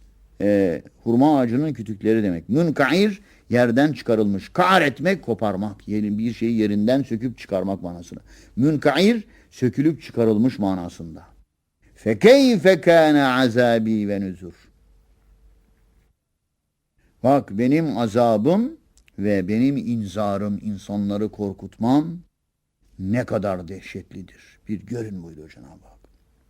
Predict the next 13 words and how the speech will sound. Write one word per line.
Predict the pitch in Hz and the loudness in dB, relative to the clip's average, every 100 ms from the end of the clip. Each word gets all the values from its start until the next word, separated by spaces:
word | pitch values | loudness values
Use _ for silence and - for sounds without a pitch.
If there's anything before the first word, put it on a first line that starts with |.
| _ _ _ _ _ _ _ _ _ _ _ _ - | _ _ _ _ _ _ _ _ _ _ _ _ -6
"Ve | 107 180 180 | 2 6 6
lekad | 170 196 156 | 6 2 4
yessernel | 156 156 - - 139 131 123 120 | 2 2 0 0 2 2 0 0
Kur'âne | - 117 113 - 117 110 104 | -4 -4 -4 -2 -2 0 0
lizzikri | 110 98 95 101 - 101 | 0 -2 -6 -8 -8 -8
fehel | 92 - 92 101 | -8 -10 -8 -6
min | 95 90 | -6 -8
müddekir." | 87 82 82 82 _ _ | -12 -16 -20 -20 _ _
Kur'an-ı | 95 85 82 87 | -16 -14 -14 -14
Kerim | 95 107 127 - _ _ _ _ _ _ - | -8 -6 -6 -10 _ _ _ _ _ _ 0
öyle | 135 117 | 0 0
ibretli | 120 95 98 - 131 | -2 -4 -8 -6 -8
kıssalarıyla | 90 - 95 92 87 90 85 73 | -8 -10 -8 -8 -10 -14 -16 -20